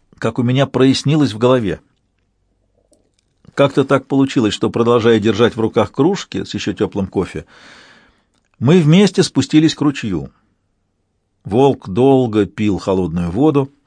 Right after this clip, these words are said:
а потом мы отправились назад и остановились в саду. Шут перебирал бусины на амулете Джинны, а я рассказал ему, как она его мне подарила. Затем он легонько тронул пальцем колокольчик,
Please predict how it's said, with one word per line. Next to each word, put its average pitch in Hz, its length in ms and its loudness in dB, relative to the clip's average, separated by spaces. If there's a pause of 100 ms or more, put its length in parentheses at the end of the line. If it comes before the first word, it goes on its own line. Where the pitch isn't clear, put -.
(1000)
а 92 120 -2
потом 190 340 4
мы 170 140 4
отправились 143 640 2
назад 127 420 2 (100)
и 127 100 -4
остановились 151 580 0
в - 60 -6
саду. 107 420 -2 (1200)
Шут - 520 -2
перебирал 107 500 0
бусины 156 640 -2
на 135 240 -2
амулете 139 400 0
Джинны, 117 480 -4 (680)
а 92 100 -4
я 110 140 2
рассказал 110 420 0
ему, 98 260 -2
как 101 180 -6
она 95 180 -2
его 87 160 -4
мне 82 160 -4
подарила. 104 560 -4 (920)
Затем 117 340 -2
он 127 100 0
легонько 131 420 0
тронул 120 460 2
пальцем 113 440 -2
колокольчик, 127 880 -2